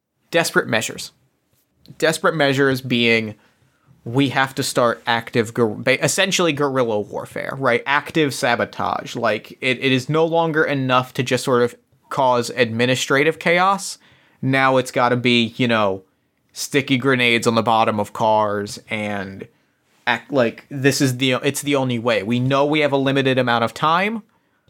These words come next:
so we have to do it this way. And I, I think, um, Adele, being the sort of front-facing person, kind of has to make the difficult decision of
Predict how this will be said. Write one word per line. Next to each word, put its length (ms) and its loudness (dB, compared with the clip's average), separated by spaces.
so 720 -2
we 640 -4
have 320 -2
to 100 2
do 220 0
it 120 -8
this 220 -6
way. 320 -2
And 480 -2
I, 260 2
I 160 2
think, 560 -2
um, 640 2
Adele, 720 2
being 380 2
the 140 2
sort 260 2
of 80 -2
front-facing 840 -2
person, 500 -2
kind 260 2
of 100 0
has 200 0
to 80 0
make 220 0
the 60 -2
difficult 540 -2
decision 520 0
of 720 0